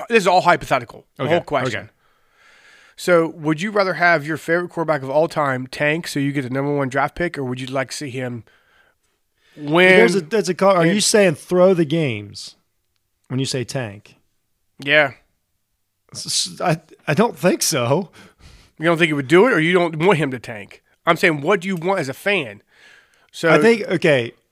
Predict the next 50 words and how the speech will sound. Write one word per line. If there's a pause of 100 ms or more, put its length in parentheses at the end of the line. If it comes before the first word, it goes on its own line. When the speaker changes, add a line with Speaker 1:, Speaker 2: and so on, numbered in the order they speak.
(360)
Speaker 1:
let's,
Speaker 2:
I'm,
Speaker 1:
let's
Speaker 2:
I'm
gonna
put
it
in
my
own
words.
Are
you
asking
me
would
I
rather
lose (1500)
and
get
the
draft
pick? (360)
'Cause
when
you
say
tank
from
a
quarterback,
that
means
he's
throwing
the
game.
Speaker 1:
Well,
you're
starting
Eli, (800)
Speaker 2:
Yeah.
Speaker 1:
but
you're
purposely
gonna
lose
the
game.